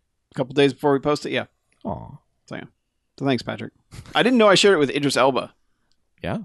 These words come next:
Speaker 1: Like, like, uh, growing up, it was always, like, Jane Curtin and <sighs> I'm trying to remember, and, and Michael Winslow,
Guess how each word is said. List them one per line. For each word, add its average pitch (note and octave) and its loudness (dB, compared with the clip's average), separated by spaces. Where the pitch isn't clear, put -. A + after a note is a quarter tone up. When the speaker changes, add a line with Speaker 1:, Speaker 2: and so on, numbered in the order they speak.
Speaker 1:
Like, C3 2
like, C3+ 2
uh, A#2 2
growing D#3+ 4
up, D#3+ 2
it D3+ 2
was C3 -2
always, C3+ 2
like, A2 -6
Jane B2 -4
Curtin A#2+ -4
and A2 -6
<sighs> - -12
I'm - -12
trying D#3 0
to D3+ 4
remember, C3 4
and, C3 0
and C#3 2
Michael C#3 0
Winslow, A2 -2